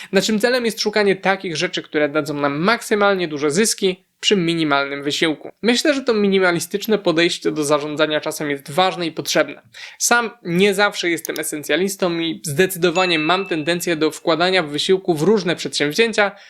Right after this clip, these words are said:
które niekoniecznie są ze sobą związane. Czasem jednak warto zatrzymać się i zastanowić,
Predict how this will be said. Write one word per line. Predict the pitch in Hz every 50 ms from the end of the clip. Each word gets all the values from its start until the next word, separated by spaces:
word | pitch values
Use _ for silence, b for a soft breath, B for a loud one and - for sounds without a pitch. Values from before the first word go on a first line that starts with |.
| B B B
które | _ - 202 190 180 170 - _ _ -
niekoniecznie | 175 170 180 185 190 202 208 202 202 202 185 175 165 156 - 160 156
są | 143 - 147 139
ze | 139 135
sobą | - 151 143 143 147 147
związane. | 139 151 170 175 165 175 175 160 143 139 - _ B B B B B B
Czasem | - - 262 269 302 285
jednak | 254 247 240 220 208
warto | 220 220 208 - 208 196 - - -
zatrzymać | - 156 180 170 - - 247 240 233 220 - -
się | - 202
i | 180
zastanowić, | 151 156 143 - - 170 180 190 170 175 170 - - b